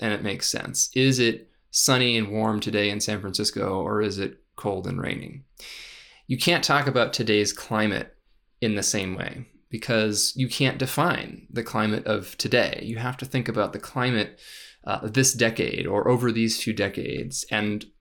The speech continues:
very likely not just in one place, but across a broader region.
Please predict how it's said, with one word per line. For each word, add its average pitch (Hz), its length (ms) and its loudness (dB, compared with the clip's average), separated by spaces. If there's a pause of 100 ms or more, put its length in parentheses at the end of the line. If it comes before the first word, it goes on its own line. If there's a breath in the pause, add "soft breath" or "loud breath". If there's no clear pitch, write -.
(180)
very 139 300 4
likely 120 380 4
not 104 220 0
just - 260 -4
in 104 140 -6
one 104 160 0
place, - 400 0
but 120 140 -2
across 113 340 0
a 113 60 -2
broader 101 420 0
region. 101 560 -6